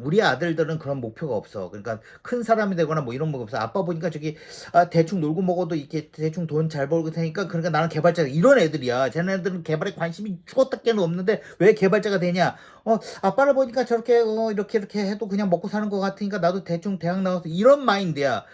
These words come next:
근데 네가 만약에 어떤 그 높은 뭐 이렇게 좀 이렇게 성공한 인생 살거나 뭐 그러고 싶다. 그러면 절대로 사람들 말을 들어. 공부를 열심히 해. 공부를 열심히 해갖고,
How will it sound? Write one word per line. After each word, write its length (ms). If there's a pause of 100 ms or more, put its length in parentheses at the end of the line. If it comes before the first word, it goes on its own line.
(160)
근데 160
네가 220
만약에 340
어떤 360 (800)
그 380 (300)
높은 640
뭐 340
이렇게 220
좀 320
이렇게 400
성공한 560
인생 400
살거나 400
뭐 200
그러고 280
싶다. 320
그러면 300 (520)
절대로 800
사람들 460
말을 280
들어. 140 (380)
공부를 340
열심히 380
해. 180
공부를 340
열심히 420
해갖고, 640